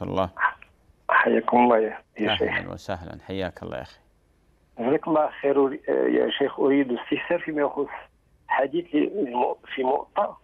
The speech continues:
Speaker 2: الإمام مالك في نهي عن س-، صوم ستة شوال.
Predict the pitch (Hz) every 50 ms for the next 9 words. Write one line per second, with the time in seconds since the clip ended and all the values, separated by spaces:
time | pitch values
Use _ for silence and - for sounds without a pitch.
0 | _ _ - - - 165 127 131 151 143 143 143 147 156 170 185 175 - - _
1 | _ _ _ _ _ _ - 160 147 139 - 151 170 180 160 147 151 147 - -
2 | - - - - - - _ - - 143 135 - - - - - - - - -
3 | - 127 - - - -